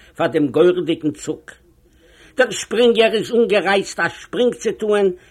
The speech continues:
ווי א שטירוקס אין חרב מאכנדעם טורם.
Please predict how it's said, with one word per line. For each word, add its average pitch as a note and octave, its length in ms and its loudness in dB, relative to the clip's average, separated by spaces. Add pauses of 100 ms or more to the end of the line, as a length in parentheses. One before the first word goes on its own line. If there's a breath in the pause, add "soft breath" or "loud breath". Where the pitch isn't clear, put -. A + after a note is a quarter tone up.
ווי F#3+ 140 2
א F3+ 80 -2
שטירוקס - 760 -4 (400 soft breath)
אין E3+ 180 4
חרב G3+ 460 2
מאכנדעם E3 480 -2
טורם. B2 340 -6